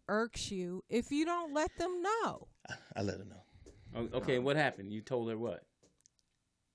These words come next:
Speaker 2: Huh?
Speaker 3: You told her that that
Speaker 2: I just
Speaker 3: bothered
Speaker 2: said,
Speaker 3: you.
Speaker 2: "Yeah, why would you?" I said, "Why are you looking at the car?" "I'm just looking at the cars." That's what she said, but it was dudes in every car.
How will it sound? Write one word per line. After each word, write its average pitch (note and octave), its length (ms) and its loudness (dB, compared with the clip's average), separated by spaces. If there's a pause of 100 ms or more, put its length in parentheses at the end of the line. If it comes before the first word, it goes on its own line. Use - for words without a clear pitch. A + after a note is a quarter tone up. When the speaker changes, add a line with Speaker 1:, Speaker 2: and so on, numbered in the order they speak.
(120)
Speaker 2:
Huh? C#3 160 4 (240)
Speaker 3:
You A#2+ 120 -4
told B2+ 280 2
her A#2+ 80 2
that A2 240 0
that A2 160 2
Speaker 2:
I D#3 80 12
just A3+ 180 8
Speaker 3:
bothered G#3 200 12
Speaker 2:
said, E3 100 -4
Speaker 3:
you. G#3+ 60 4
Speaker 2:
"Yeah, A#3 60 10
why G3+ 160 6
would G#3+ 140 -2
you?" G#3+ 120 4
I G#3 40 6
said, G#3 140 2
"Why G3+ 80 4
are A3 40 4
you A3 100 2
looking G#3+ 180 -2
at G#3 160 0
the - 80 -6
car?" - 80 -2
"I'm A3 80 6
just A3 160 -4
looking A3+ 160 -2
at A3+ 80 -6
the - 60 -10
cars." - 400 -4 (260)
That's G3+ 140 6
what F#3 80 0
she F3+ 80 4
said, G3 280 8
but F3 100 8
it - 20 10
was D3+ 160 4
dudes F#3 320 6
in D#3 80 4
every D3+ 140 4
car. D#3+ 260 2